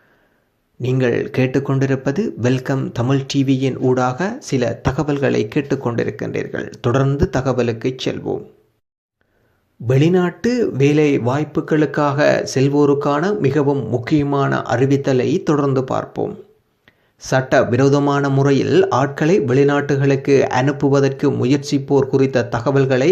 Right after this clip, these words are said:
அறிவிக்குமாறு ஸ்ரீலங்காவின் வெளிநாட்டு வேலைவாய்ப்பு பணியகம்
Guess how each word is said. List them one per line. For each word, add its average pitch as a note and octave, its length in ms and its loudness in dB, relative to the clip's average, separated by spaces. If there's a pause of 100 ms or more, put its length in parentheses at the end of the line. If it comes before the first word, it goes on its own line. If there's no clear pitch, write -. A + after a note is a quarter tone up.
அறிவிக்குமாறு C#3 800 0 (640)
ஸ்ரீலங்காவின் C#3 800 2
வெளிநாட்டு C#3 640 2
வேலைவாய்ப்பு C#3 640 2
பணியகம் C#3 560 0